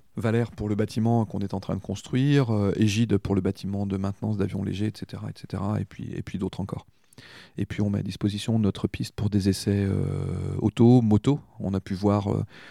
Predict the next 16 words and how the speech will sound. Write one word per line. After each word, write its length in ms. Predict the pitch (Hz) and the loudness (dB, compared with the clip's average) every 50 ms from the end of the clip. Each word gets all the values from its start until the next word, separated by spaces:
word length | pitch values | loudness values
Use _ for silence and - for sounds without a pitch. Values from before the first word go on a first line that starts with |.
| - - | -14 -4
à 60 | - 98 | -2 0
la 80 | 101 | 0
fin 120 | - - 110 | 2 4 4
de 60 | 107 | 4
l'été 200 | 107 - 113 104 | 4 6 6 6
dernier, 500 | 107 104 101 104 110 110 117 117 110 104 | 6 6 6 6 6 6 6 6 6 4
Max 200 | 101 101 101 104 | 4 2 0 0
Biaggi 400 | 98 110 107 101 104 120 123 123 | 0 0 0 0 0 0 0 0
avec, 320 | 101 101 104 101 - - | 2 0 0 -2 -2 -2
euh, 220 | 101 98 95 98 95 95 98 - - - - - _ | 0 0 2 0 0 -2 -4 -6 -12 -18 -20 -20 _
Venturi 460 | - - 113 113 - - 117 107 113 110 | -4 -2 0 0 2 4 4 4 6 4
et 40 | |
Vauxhall, 360 | 107 95 101 - - - 120 110 | 4 4 2 -2 -2 -2 0 0
euh, 560 | 110 110 107 104 98 95 95 95 95 95 92 | 2 2 2 2 2 2 2 0 0 0 -2
essayer, 540 | 104 104 - - 104 95 104 107 110 110 107 | -2 -4 -2 -2 0 2 2 2 4 2 2
euh, 220 | 98 95 95 95 | 0 -2 -2 -4